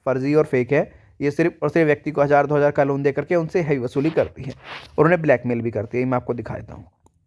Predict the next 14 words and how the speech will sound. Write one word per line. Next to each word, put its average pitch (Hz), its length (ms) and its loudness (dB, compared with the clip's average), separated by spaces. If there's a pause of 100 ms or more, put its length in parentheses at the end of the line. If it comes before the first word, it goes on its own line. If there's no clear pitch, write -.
(320)
यहाँ 123 100 4
पे 135 80 4
आप 131 80 4
देख 120 200 -2
पा 131 100 4
रहे 113 80 2
होंगे 123 160 -2 (560)
कि 135 80 -4
देखिए, 160 440 2 (500)
व्यक्ति 143 320 -2
से 185 220 -2
सारी 143 280 4
परमिशन 139 380 -2
इसने 160 300 -6